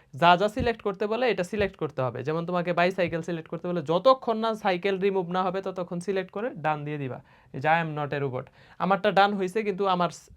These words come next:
ধরো সিলেক্ট করা আছে, তুমি ওইভাবে সিলেক্ট করবা, ঠিক আছে? আমার তো অ্যাকাউন্ট খোলা আছে, তাহলে আমি কি করবো? আমি just এই যে একটা পাসওয়ার্ড নিজে দিবা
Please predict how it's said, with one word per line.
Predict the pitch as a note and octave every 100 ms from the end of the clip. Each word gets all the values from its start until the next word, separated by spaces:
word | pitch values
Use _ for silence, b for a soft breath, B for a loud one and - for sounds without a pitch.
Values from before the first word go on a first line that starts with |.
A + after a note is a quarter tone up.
| D#3+
ধরো | D3 D#3
সিলেক্ট | D#3 D#3 D3
করা | D3 D3+
আছে, | D3 C3
তুমি | D3 D3+
ওইভাবে | D3 D3
সিলেক্ট | C#3+ C#3+ C3+
করবা, | - C3+ B2+ - b b b
ঠিক | G3
আছে? | B3 A#3+
আমার | G3+ G#3
তো | G#3+
অ্যাকাউন্ট | G#3+ G#3+ G#3
খোলা | F#3 G3+ G#3+
আছে, | G#3+ E3+ - b b -
তাহলে | E3+
আমি | F#3+ G3
কি | G#3
করবো? | G#3+ A#3
আমি | A#3 G3
just | G3+ G3+ F#3+
এই |
যে | D#3+ C#3 -
একটা | - F3
পাসওয়ার্ড | G3+ G#3 G3 A3+ A3+ F#3
নিজে | F#3+ A3+
দিবা | A#3 A3+ B3